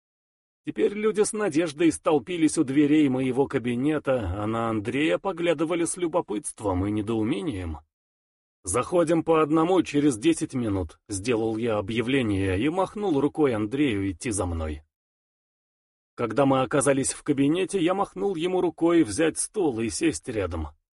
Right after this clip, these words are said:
«Вообще, я изначально думал кого-то из сотрудников на место главы поставить», — сообщил я парню. «Вот они и собрались». «Это какую ты свинью мне подложишь, если меня поставят?» — нахмурился он.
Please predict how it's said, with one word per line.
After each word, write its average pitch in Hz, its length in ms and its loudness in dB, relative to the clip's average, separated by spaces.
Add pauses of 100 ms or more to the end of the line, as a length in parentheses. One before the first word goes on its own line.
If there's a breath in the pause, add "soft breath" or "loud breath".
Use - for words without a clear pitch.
(760)
«Вообще, 117 480 0
я 123 220 0
изначально 131 640 2
думал 127 420 4
кого-то 147 380 0
из 143 120 2
сотрудников 127 760 -2
на 117 80 -4
место 120 320 -4
главы 110 320 -2
поставить», — 92 640 -6
сообщил 110 500 -4
я 101 160 0
парню. 98 400 0 (460)
«Вот 175 320 -4
они 143 240 2
и - 20 -2
собрались». 123 640 0 (880)
«Это 190 280 -6
какую 220 360 2
ты 220 140 0
свинью 226 500 2
мне 151 220 6
подложишь, 180 560 4
если 170 320 2
меня 196 260 0
поставят?» — 107 640 -4
нахмурился 107 680 -2
он. 95 240 -4